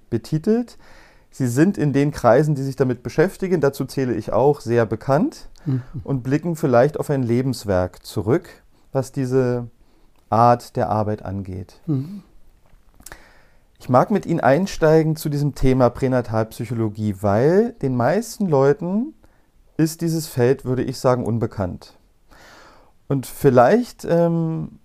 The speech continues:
Speaker 1: können Sie uns kurz erläutern, in der Kürze, aber auch mit den <laughs> wichtigsten Dingen, was hat jetzt eigentlich die Zeit vor der Geburt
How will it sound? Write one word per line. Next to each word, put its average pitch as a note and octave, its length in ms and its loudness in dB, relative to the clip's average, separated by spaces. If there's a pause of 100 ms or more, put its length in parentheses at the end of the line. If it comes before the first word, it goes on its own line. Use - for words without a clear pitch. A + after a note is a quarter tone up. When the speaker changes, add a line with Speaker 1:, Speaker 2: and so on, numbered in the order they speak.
(280)
Speaker 1:
können D#3+ 240 2
Sie E3+ 100 -2
uns D#3 280 -4
kurz G#3 380 0
erläutern, F3 880 2 (640)
in C3 100 -4
der B2 120 4
Kürze, D#3+ 640 4
aber B2+ 200 6
auch B2+ 120 2
mit C#3 120 -2
den C3+ 120 0
<laughs> - 20 2
wichtigsten B2+ 440 2
Dingen, D#3 280 0 (240)
was F#3 340 2
hat F#3 140 0
jetzt F3 280 -4
eigentlich C#3+ 420 -2
die B2+ 160 -8
Zeit C#3+ 680 0 (360)
vor - 360 -2
der B2+ 120 0
Geburt C3+ 720 -2